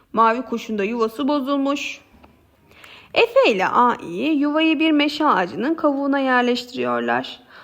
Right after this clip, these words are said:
Mavi kuş çok mutlu görünüyor. Sonra bir mavi kuş daha geliyor.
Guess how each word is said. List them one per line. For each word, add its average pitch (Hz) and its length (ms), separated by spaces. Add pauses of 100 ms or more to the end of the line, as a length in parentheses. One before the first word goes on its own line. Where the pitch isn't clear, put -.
(140)
Mavi 330 360
kuş 269 280
çok 285 280
mutlu 247 320
görünüyor. 240 600 (260)
Sonra 311 840
bir 381 160
mavi 240 340
kuş - 280
daha 294 180
geliyor. 269 560